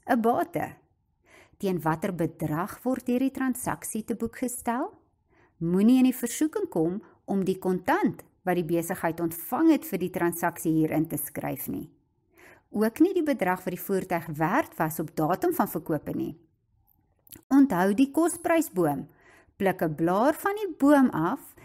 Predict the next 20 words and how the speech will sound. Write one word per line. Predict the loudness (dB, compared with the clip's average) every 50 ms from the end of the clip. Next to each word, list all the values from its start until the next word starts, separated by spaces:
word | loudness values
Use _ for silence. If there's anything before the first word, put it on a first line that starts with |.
| -20 -20 -16 -6 -2 0
en | 2 2 2
gebruik | 0 -2 -2 -2 -2 -2 -2 -4 -2 -2
die | -4 -4 -4 -8 -6
kosprys | -4 -2 0 0 -2 -4 -6 -6 -4 -2 0 0 0 0 -2 -2 -2
van | -2 0 2
hierdie | 2 2 2 0 0 -2
bate. | 0 -2 -2 -2 -4 -8 -8 -8 -8 -8 -8 -12 _ _ _ _ _ _
Dus, | -2 2 2 2 2 0 -4 -8 -10 -10 -12 -16 _ -20 -20 _ -6 -4
die | -2
oorspronklike | 0 0 -2 -2 -4 -10 _ -2 0 2 4 4 4 2 0 -4 -4 -6 -8 -6 -4 -2
prys | 0 0 0 0 0 0 -2 -2 -4 -8 -6 0
waarteen | 2 2 2 2 0 0 0 0 2
hierdie | 2 4 4 2 2
voertuig | 2 0 0 0 0 -2 -4 -4 -6 -14 _ 0
aangekoop | 4 4 4 4 2 -2 -2 -2 -2 0 0 0 0 -2
is, | -4 -4 -6 -8 -14 -18 _ _ 0
moet | 2 2 2 0 -2 -4
hier | -2 0 2 2 2 0 -2 -4 -4
ingeskryf | -2 -2 -2 -2 -2 -6 -10 -10 -10 -10 -8 -8 -8 -8 -8 -8
word. | -10 -10 -10 -12 -14 -18 -20 -20